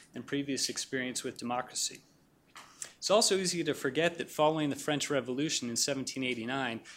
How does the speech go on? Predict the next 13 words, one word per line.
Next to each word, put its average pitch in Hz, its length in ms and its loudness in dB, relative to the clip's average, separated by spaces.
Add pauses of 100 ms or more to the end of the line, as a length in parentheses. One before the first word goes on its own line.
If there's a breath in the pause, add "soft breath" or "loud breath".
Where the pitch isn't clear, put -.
(120 loud breath)
it 127 100 -4
took 160 380 -2
over 135 340 0
eighty 165 220 2
years 147 440 0
for 131 160 -2
democracy 127 600 0
to 120 80 -4
finally 123 360 -4
take - 280 -6
hold 117 180 -2
in 104 80 -12
France. - 520 -6